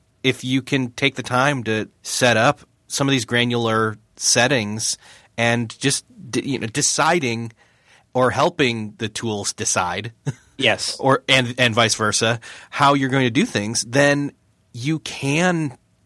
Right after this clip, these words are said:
Speaker 1: have more of a, you know, uh, peace. Let's, let's use the word peace.
Speaker 2: I, I, I,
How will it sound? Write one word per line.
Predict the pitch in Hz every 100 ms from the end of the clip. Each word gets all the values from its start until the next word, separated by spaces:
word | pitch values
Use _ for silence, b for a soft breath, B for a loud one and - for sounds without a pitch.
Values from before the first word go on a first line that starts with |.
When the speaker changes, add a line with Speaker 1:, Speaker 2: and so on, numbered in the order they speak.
| -
Speaker 1:
have | - 117 110 104 - _ _ _ _ _ -
more | 123 139 165
of | 160
a, | 147 143 b b b b -
you | 160
know, | 107 120 - _ _ _ _
uh, | - 110 127 - - -
peace. | - 269 - - - _ _ _
Let's, | 160 - -
let's | 160 -
use | 180
the | 156
word | 139 110
peace. | 104 85 - -
Speaker 2:
I, | 185 -
I, | 196 -
I, | 160